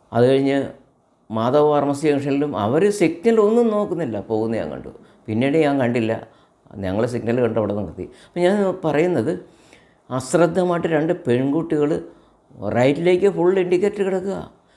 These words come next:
എന്നിട്ടും അതും ശ്രദ്ധിക്കുന്നില്ല, റോഡിലെ സിഗ്നൽ ശ്രദ്ധിക്കുന്നില്ല, പോവുകയാണ്. ഏതെങ്കിലും വണ്ടിക്കാരൻ സിഗ്നൽ കണ്ട്, റോഡിലെ സിഗ്നൽ കണ്ട് കയറി വന്നു കഴിഞ്ഞാൽ ഇതുങ്ങളെ ഇടിച്ച് വീഴ്ത്തും. ഇതുങ്ങളും അപകടത്തിൽപ്പെടും.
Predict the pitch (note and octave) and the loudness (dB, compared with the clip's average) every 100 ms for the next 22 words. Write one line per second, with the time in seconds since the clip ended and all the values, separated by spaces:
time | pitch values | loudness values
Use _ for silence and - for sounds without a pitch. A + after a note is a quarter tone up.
0 | _ _ B2 B2+ D#3+ F3 F#3+ F#3+ F#3+ F#2 | _ _ -2 0 0 0 0 -2 -2 -2
1 | A2 F#3 G#3 E3+ E3+ D#3+ E3 D#3+ E3+ G3 | 0 0 2 0 2 0 0 2 0 -2
2 | - - _ _ _ _ A#2 G#2+ A#2+ F3 | -8 -20 _ _ _ _ -4 0 2 2
3 | G#3+ G#3+ D#3+ - C#3+ C#3+ C3 B2 B2 A#2 | 2 0 -2 -4 -4 -2 -2 -2 -2 -2
4 | A#2 A#2 B2 - - A2 A2 D2 A#1 - | -2 -2 -4 -8 -6 -2 -2 -4 -8 -16
5 | _ - _ A#2 D#3 G3 E3 D#3+ D#3+ A#2+ | _ -20 _ 4 4 2 0 0 0 0
6 | C3+ C3 B2+ B2+ C3+ C3+ G2+ - C3+ C#3+ | -2 0 0 -2 -6 -8 -10 -6 -2 0
7 | B2+ A2 G#2 A2 - _ _ _ _ _ | 0 -2 -4 -6 -12 _ _ _ _ _
8 | _ A2 G2 G#2 C#3 E3+ G3+ G3 E3+ D#3+ | _ -10 -2 2 2 4 2 0 -4 -2
9 | D#3+ D#3+ E3+ C#3+ D#3+ D3 C#3+ C#3 C#3 D3 | 0 0 2 2 2 0 0 0 0 0
10 | B2 C3 C#3+ D3 C3+ - A2 A2 A2 B2+ | 0 0 0 -2 -4 -6 -4 -4 -2 -4
11 | - A#2 A#2 G#2+ C#3+ C#3+ - _ _ _ | -4 -2 -2 -2 -8 -10 -14 _ _ _
12 | _ _ - A2+ A#2 C3+ F3 D#3+ A#2+ B2 | _ _ -8 0 2 2 2 2 0 0
13 | A#2+ B2 A#2 G#2+ B2+ | 0 0 0 -2 -2